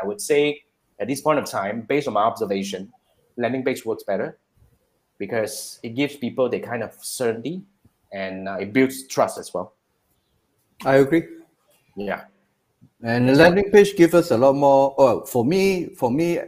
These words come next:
Speaker 2: uh, is it gives me a lot more flexibility to actually change my landing page depending on the performance of the ads. You know, so
Speaker 1: Yeah.
Speaker 2: it's, it's a matter of, like, you know, within the same period, if I find if not working, then it could be the landing page, and I will change the ad copy or whatever it is,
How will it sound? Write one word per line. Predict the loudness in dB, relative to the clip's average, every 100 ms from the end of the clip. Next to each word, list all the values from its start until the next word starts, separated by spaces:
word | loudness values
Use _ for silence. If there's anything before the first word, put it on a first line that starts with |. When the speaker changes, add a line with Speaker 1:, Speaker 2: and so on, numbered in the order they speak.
| -10
Speaker 2:
uh, | -10 -10 -12 -16 _ _ -8
is | -4 -4 -4 -4
it | -2
gives | -2 -2
me | -2
a | 0
lot | 0 0
more | -2
flexibility | -4 -4 -6 -6 -6 -6 -6 -8
to | -8 -10 -8
actually | -10 -10 -10 -10
change | -8 -6 -6 -6
my | -10
landing | -8 -8 -8
page | -8 -6 -6 -10 _ _ _ _
depending | -8 -2 0 0 -2
on | -4
the | -8
performance | -12 -12 -10 -10 -12
of | -14
the | -12 -14
ads. | -16 -20 _ _ _ _ _ _ _ _ _ _
You | -18
know, | -18
so | -4 -2 0
Speaker 1:
Yeah. | -4 -6
Speaker 2:
it's, | -6 -6 -8 -12
it's | -8
a |
matter | 2 6
of, | 6 6
like, | -2 -6
you | -10
know, | -8
within | -6 -4 -2
the | -4
same | -2 -2 -2
period, | -4 -2 0 -2
if | -4
I | -8
find | -4 -4 -4
if | -8 -6
not | -4 -4
working, | -6 -8 -8
then | -8
it |
could | -12
be | -14
the | -14
landing | -14 -12 -12
page, | -12 -16 -18
and | -14
I | -10
will | -10
change | -8 -8 -8
the | -8
ad | -10 -8
copy | -10 -8 -6
or |
whatever | -6 -8 -6
it | -8
is, | -8 -14